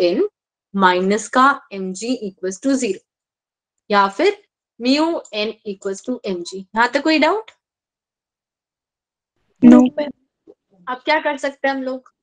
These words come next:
Speaker 1: चलो, ये बहुत सिंपल कैलकुलेशन है, फिर से वन मिनट देती हूँ। जिन लोग को समझ आ गया क्या करना है, वो ट्राई करो कैलकुलेशन,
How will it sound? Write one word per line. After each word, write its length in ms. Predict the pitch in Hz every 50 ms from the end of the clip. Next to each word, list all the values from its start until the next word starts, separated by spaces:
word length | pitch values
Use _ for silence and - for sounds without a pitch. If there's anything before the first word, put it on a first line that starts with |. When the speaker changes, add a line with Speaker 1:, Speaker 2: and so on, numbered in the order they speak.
| _ _ _ _ _ _ _ _ _ _ _ _ _ _ _ _ _ _ _ _ _ _ _ _ _ _ _ _ _ _ _ _ _ _ _ _ _ _ _ _ _ _ _ _ _ _ _ _ _ _ _ _ _ _ _ _ _ _ _ _ _ _ _ _ _ _ _ _ _ _ _ _ _ _ _ _ _ _ _ _ _ _ _ _ -
Speaker 1:
चलो, 220 | - - - 127 - 262
ये 100 | 254 254
बहुत 260 | 233 262 269 285 285 -
सिंपल 320 | 330 302 277 320 311 302
कैलकुलेशन 680 | - 285 262 247 240 - 262 262 262 262 - 285 262
है, 240 | 269 269 285 294 294 _ _ _ _ _ -
फिर 100 | 339 349
से 160 | 320 - 381 359
वन 180 | 302 262 240
मिनट 220 | 233 240 240 240 233
देती 280 | 254 240 240 - 247
हूँ। 140 | 254 311 359 - _ _ _ _ _ - _
जिन 140 | 220 269 302
लोग 180 | 320 349 349 339
को 80 | 381 370
समझ 320 | 370 359 320 330 330 - 330
आ 80 | 302 302
गया 120 | 330 339
क्या 220 | - - 269 262 262
करना 280 | 262 320 302 277 294 302
है, 100 | 311 320
वो 100 | 285 285
ट्राई 280 | - - 220 185 180 180
करो 220 | - 214 214 233 233
कैलकुलेशन, 640 | 269 247 247 240 - 262 269 269 262 - 370